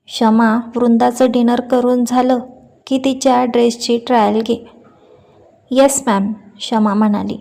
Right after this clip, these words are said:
"वृंदा, तू डिनर आवरून घे आणि ड्रेसची ट्रायल घेऊन लवकर झोप.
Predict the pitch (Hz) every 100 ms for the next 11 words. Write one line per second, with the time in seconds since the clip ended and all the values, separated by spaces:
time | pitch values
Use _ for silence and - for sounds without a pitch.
0 | - _ - _ _ _ - 226 233 220
1 | 233 220 220 233 226 220 233 233 220 226
2 | 240 254 226 - 233 226 233 226 226 220
3 | - 233 233 233 214 220 - - _ _
4 | - 208 240 214 226 - 233 220 233 233
5 | 233 214